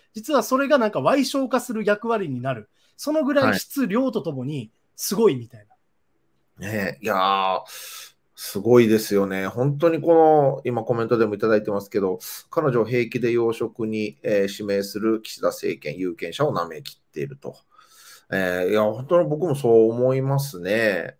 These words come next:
Speaker 1: 民主主義への挑戦。
Speaker 2: どうなんやろうな。統一教会、旧統一教会への批判をそらすために他の爆弾を用意した説もあんのかな。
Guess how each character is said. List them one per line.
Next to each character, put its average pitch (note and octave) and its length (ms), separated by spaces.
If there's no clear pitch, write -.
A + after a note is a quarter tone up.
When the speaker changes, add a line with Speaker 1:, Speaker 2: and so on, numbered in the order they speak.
Speaker 1:
民 D#3 220
主 C#3+ 140
主 C3 60
義 C3+ 120
へ A#2+ 80
の G#2+ 100
挑 B2+ 200
戦。 G#2+ 300
Speaker 2:
ど C3+ 160
う C3 40
な B2+ 300
ん - 20
や B2 60
ろ G#2+ 140
う - 20
な。 A2+ 500
統 C#3+ 240
一 C#3+ 220
教 D3 320
会、 C3 520
旧 C#3+ 180
統 C3+ 220
一 B2+ 140
教 C3 260
会 A#2 260
へ A2+ 40
の A2 80
批 A2+ 160
判 A#2 200
を A#2 60
そ A#2 120
ら A2+ 120
す - 100
た B2+ 100
め A#2+ 100
に G#2+ 60
他 A#2 280
の B2 100
爆 C3 260
弾 B2+ 160
を B2 80
用 A#2+ 180
意 A2+ 60
し - 60
た A#2 80
説 - 260
も F2 120
あ F#2 40
ん G#2+ 60
の G#2 80
か - 120
な。 - 520